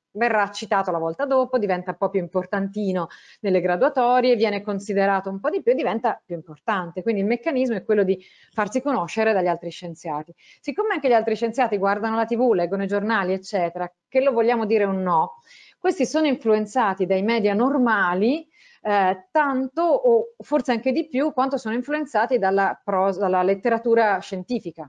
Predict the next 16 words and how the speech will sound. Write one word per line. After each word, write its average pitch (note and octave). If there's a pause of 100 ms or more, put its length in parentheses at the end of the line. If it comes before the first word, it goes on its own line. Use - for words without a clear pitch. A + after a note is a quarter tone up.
(120)
no? G3
Quindi G3+
lo A3
scienziato G#3+ (240)
legge C#4+
la F3
letteratura F3+
scientifica, F#3
ma B3+
poi G3+
di A#3
sera A#3
guarda F3+
la D#3+
T D#3+
V. F#3+